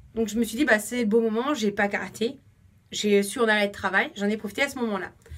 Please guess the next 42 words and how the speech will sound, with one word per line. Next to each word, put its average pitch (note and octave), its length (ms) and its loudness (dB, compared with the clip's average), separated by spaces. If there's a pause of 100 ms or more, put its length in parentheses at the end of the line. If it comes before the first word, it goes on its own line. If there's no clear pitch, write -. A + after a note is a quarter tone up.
(720)
Euh, G#3 260 2
j'avais G3+ 200 4
pas A#3 80 4
le A#3 80 6
droit A3+ 200 0
de G#3 200 0
sortir, G#3+ 400 -4
donc, G3+ 160 0
euh, G3 80 -4
pas A#3 180 0
de A3+ 80 0
risque B3 280 -4
de G3+ 580 0
problème A3+ 260 0
de G#3+ 80 0
réaction A3+ 380 0
de A3 100 0
peau C4+ 240 -4
parce A3 180 -2
que - 60 -8
c'est A3 160 0
photosensible B3+ 680 -6
quand A#3 140 -4
vous G#3 220 2
êtes A3 100 0
en A3+ 60 -2
train A3 160 -4
de G#3+ 60 -6
peler. A#3 280 0 (480)
Faut A3 240 0
éviter B3 340 -2
de C4 60 -8
sortir, - 420 -6 (760)
j'imagine, G#3+ 420 2
parce A3 180 -2
que - 60 -14
ça G#3 140 -4
doit G3+ 120 2
faire G#3+ 180 0
des, G#3 100 4
des G3 300 -4
taches. A3+ 360 0